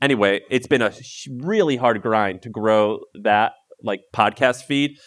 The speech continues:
But once you get it, it's consistent. It's the most consistent thing I've seen besides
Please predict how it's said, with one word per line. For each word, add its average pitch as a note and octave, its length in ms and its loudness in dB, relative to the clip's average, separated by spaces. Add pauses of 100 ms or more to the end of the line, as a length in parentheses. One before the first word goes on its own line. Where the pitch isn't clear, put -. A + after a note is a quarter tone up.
(240)
But D3 380 4
once B2+ 300 -2
you C3 60 -4
get G#2+ 220 0
it, C3+ 140 -2
it's - 140 -8
consistent. A2 680 -6
It's - 160 -12
the - 60 -4
most A#2+ 240 -2
consistent A2+ 480 -8
thing G#2+ 140 -4
I've G2 100 -4
seen G#2 220 -8
besides F#2 360 -4